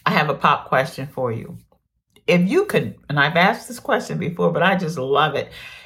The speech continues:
If you could wave a magic wand and create the life that you want for yourself, how would that look? And I want you to ponder that.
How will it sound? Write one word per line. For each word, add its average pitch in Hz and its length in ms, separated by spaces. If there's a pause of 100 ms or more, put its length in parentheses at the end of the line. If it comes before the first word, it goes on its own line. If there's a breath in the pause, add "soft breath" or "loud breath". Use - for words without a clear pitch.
(120)
If 294 320
you 233 280
could 175 240
wave 156 840
a 135 160
magic 147 760
wand 120 760
and 120 280
create 151 760 (580 soft breath)
the - 100
life 139 580
that - 260
you 143 140
want 135 500
for 147 100
yourself, 127 840 (440 loud breath)
how 180 320
would - 180
that 117 300
look? - 400 (1300)
And 185 120
I 196 80
want 311 340
you 349 60
to - 80
ponder 160 600
that. 117 420